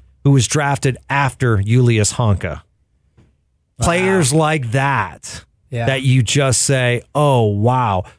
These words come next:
Speaker 1: So the Val Nichushkin miss, the Julius Honka mix, miss, those add up as far as building your team, because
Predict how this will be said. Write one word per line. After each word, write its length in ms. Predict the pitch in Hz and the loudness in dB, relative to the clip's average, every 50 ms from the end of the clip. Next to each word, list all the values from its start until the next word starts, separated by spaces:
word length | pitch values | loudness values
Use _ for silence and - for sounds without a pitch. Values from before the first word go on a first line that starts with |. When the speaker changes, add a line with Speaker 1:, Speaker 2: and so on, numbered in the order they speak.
| _ _ | _ _
Speaker 1:
So 460 | _ - - 165 147 143 135 127 117 - - _ _ - | _ -6 -2 0 2 2 2 2 0 -2 -8 _ _ -4
the 120 | 123 143 | -2 0
Val 380 | 127 107 104 147 151 165 175 185 | 0 0 0 0 0 0 2 2
Nichushkin 760 | 180 175 160 - - - - 185 180 160 - - - 147 123 | 2 2 0 0 -2 -2 0 2 2 2 0 0 0 0 2
miss, 580 | 110 107 113 107 98 85 67 - - - - - _ _ _ _ _ _ _ _ - | 2 2 2 2 0 -4 -6 -12 -14 -14 -16 -20 _ _ _ _ _ _ _ _ -6
the 100 | 123 131 | -4 -2
Julius 580 | 120 120 143 160 175 170 170 156 151 139 - | 0 2 2 2 4 4 2 2 2 0 -2
Honka 480 | - - 147 151 156 160 143 - 135 110 | -2 -2 -2 0 0 0 0 0 0 2
mix, 640 | 104 104 104 101 85 - - _ _ _ _ _ _ _ _ _ | 2 0 0 -2 -4 -8 -14 _ _ _ _ _ _ _ _ _
miss, 420 | - 131 135 123 101 90 - - - _ _ _ _ _ _ | 0 0 2 0 -2 -4 -6 -8 -10 _ _ _ _ _ _
those 420 | - 113 113 143 185 233 262 247 - | -4 -2 0 0 2 2 0 0 0
add 300 | 180 175 170 165 151 147 | 0 2 2 2 2 0
up 400 | 151 156 139 113 98 95 - - - | 0 0 0 -2 -4 -6 -8 -6 -2
as 240 | 127 123 123 110 | 0 0 0 0
far 520 | - - - 151 143 135 135 135 127 123 127 | -2 -2 0 2 2 4 2 2 2 2 2
as 380 | 127 120 117 113 113 110 - - _ _ _ 113 104 | 2 2 2 0 0 0 -2 -6 _ _ _ -6 -2
building 460 | 104 151 165 180 185 170 185 180 175 | 0 2 2 4 4 2 2 2 2
your 180 | 160 156 156 156 | 2 2 2 0
team, 440 | - - - 156 147 131 123 120 120 | -2 -2 0 0 2 2 2 0 0
because 340 | 135 - - 156 143 - | -2 0 0 0 -2 -2